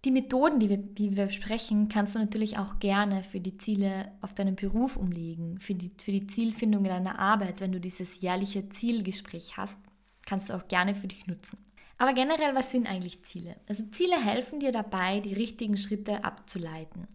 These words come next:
um jeden Tag mehr und mehr zu dir selbst zu werden. Weil Ziele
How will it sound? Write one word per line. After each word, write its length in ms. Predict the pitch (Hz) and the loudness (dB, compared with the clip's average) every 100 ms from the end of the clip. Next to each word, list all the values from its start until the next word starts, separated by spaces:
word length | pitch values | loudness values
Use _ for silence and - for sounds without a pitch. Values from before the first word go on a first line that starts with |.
| - | 0
um 140 | 233 | 2
jeden 440 | 233 214 262 349 381 | 4 4 2 -2 -4
Tag 500 | 220 196 240 247 - - | 0 2 2 -2 -14 -8
mehr 220 | 226 277 330 | -2 0 -2
und 140 | 320 | 0
mehr 160 | 262 269 | 2 2
zu 120 | 277 | 0
dir 120 | 262 | -2
selbst 480 | - 254 254 - 175 - | 0 -2 -2 -6 -8 -14
zu 160 | - 190 | -6 -4
werden. 320 | 165 170 - - - - - | -4 -6 -12 -18 -20 -20 -8
Weil 160 | - 220 | -4 -2
Ziele 280 | - 294 311 | -2 -4 0